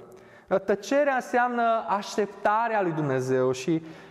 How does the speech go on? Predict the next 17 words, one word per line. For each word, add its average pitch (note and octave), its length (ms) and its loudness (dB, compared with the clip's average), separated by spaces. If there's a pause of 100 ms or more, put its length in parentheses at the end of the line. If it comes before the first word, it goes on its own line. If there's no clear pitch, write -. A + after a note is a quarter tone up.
(100)
marchează G3+ 880 0
iminența F3+ 1080 -2 (260)
a C3 80 -16
ceva D3 440 -2
ce C3+ 400 0 (100)
urmează C#3+ 500 2
să - 140 -8
se B2+ 140 -6
întâmple. B2 640 -2 (1300)
Tăcerea B3 920 4
îngerilor G3+ 800 2
și F3+ 200 0
a, F3+ 60 4
a F3+ 260 2
credincioșilor G3+ 920 0
din F#3 220 0
cer, F#3 520 0